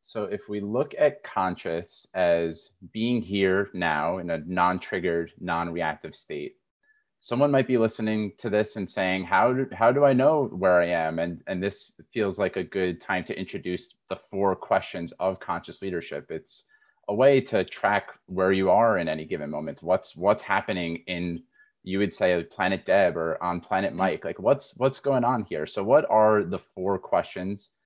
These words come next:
Speaker 1: of conscious leadership? And, and how do you help people cultivate that inner awareness to know what's, what's going on?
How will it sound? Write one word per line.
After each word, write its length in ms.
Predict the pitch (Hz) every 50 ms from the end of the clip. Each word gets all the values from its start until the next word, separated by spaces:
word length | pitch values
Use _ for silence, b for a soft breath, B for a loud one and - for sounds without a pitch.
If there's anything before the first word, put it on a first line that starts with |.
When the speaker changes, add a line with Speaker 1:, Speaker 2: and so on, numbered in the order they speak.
| _ _ _ -
Speaker 1:
of 180 | 95 92 -
conscious 400 | - - 92 90 - - 85 - -
leadership? 460 | 90 85 85 82 - - 76 80 -
And, 200 | 82 82 82 76 -
and 100 | 90 87
how 180 | - 98 98
do 80 | 110 123
you 100 | 123 113
help 260 | 95 107 104 104 -
people 520 | - 107 92 - - 90 87 82 82 - _ _ _ _ -
cultivate 640 | - - 104 101 - 98 78 90 90 85 - - 85
that 280 | 90 82 80 76 - -
inner 260 | 95 92 90 87 87
awareness 500 | 87 82 87 87 87 85 82 78 - - -
to 80 | 95
know 380 | 82 82 85 87 95 104 107 98
what's, 360 | 85 87 85 - - - - -
what's 220 | 92 101 95 -
going 220 | - 110 95 87 80
on? 200 | 92 123 123 -